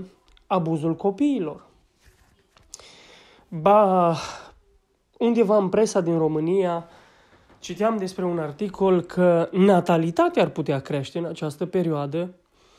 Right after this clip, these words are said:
sau noi, adulți și copii, am putea afecta, am putea fi afectați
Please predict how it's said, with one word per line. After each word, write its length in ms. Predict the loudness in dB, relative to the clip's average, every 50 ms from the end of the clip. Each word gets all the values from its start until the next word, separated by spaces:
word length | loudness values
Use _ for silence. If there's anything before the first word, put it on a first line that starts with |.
| -20 -20 -20 -20 -20 _ _ _ _ _ _ _ _ _
sau 720 | _ -10 -6 0 0 2 2 4 2 2 4 4 4 2 2 0 -4 -10 -16 -20 -20 -20 _ _ _ _ _ _ _ _ _ _ _ _ _ _ _ _
noi, 680 | 0 2 4 4 4 4 4 4 2 2 0 -4 -10 -18 -20 _ _ _ _ _ _ _ _ _ _ -12
adulți 500 | -8 -8 -8 -6 -6 -6 -6 -6 -8 -10
și 100 | -12 -14
copii, 440 | -8 -6 -8 -6 -4 -6 -8 -8 -10 -14 -20 -20 _ _ _ _ _ _ _ _ _ _ _ _
am 160 | _ -2 0 0
putea 260 | 0 0 0 0 0 0
afecta, 580 | 0 -2 -4 -4 0 0 2 2 2 0 -2 0
am 180 | 0 0 0 0
putea 280 | -4 -2 -2 0 -2
fi 200 | 0 0 2 2
afectați 920 | 2 2 2 -2 -2 -2 -2 -6 -4 -4 -4 -4 -6 -12 -14 -14 -16 -20